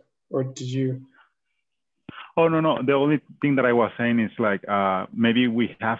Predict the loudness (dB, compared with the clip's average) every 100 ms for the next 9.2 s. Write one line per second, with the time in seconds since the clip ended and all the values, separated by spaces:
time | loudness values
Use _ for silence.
0 | -6 -4 -2 -2 -4 -4 -2 -4 -6 _
1 | _ _ -10 -6 -6 -2 -4 -4 -8 -8
2 | -4 -2 0 -2 -6 _ _ _ -6 -2
3 | 0 -2 -6 -6 -4 -2 -4 -6 _ _
4 | _ _ _ _ -10 -8 -4 -2 -2 -2
5 | -4 -6 -16 -8 -8 -6 -6 -2 0 0
6 | -2 -8 _ -6 -6 -8 -10 _ _ _
7 | _ -10 -8 -8 -10 -14 _ _ _ _
8 | _ _ _ _ _ _ _ _ -4 -4
9 | -6